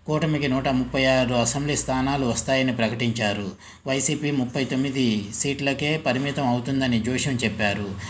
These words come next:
పార్లమెంటు లెక్కలను కూడా చెప్పేశారు. ఇరవై ఐదు ఎంపీ సీట్ల-, సీట్లకు టీడీపీ జనసేన కూటమికి ఇరవై ఒక్క స్థానాలు వస్తాయి, ఆ, సాధిస్తా-, సాధిస్తుందని స్పష్టం చేశారు. మరోవైపు వైసీపీ నుంచి పడ్డే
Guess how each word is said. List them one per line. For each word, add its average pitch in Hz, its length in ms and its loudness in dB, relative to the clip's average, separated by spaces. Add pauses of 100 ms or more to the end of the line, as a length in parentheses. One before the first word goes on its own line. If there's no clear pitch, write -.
(200)
పార్లమెంటు 147 460 2
లెక్కలను 135 540 -2
కూడా 131 540 2 (120)
చెప్పేశారు. 117 540 0
ఇరవై 135 320 0
ఐదు 139 180 2
ఎంపీ 131 340 0
సీట్ల-, 135 680 -2 (180)
సీట్లకు 123 640 -2 (460)
టీడీపీ 156 480 0
జనసేన 139 680 0
కూటమికి 131 500 -2
ఇరవై 127 280 0
ఒక్క 131 260 -4
స్థానాలు 135 520 -2
వస్తాయి, 123 640 -2
ఆ, 117 180 2
సాధిస్తా-, 127 760 0
సాధిస్తుందని 127 800 0
స్పష్టం 117 340 -2
చేశారు. 107 580 0 (380)
మరోవైపు 139 720 0
వైసీపీ 139 500 -2
నుంచి 117 480 -2 (1160)
పడ్డే 131 540 0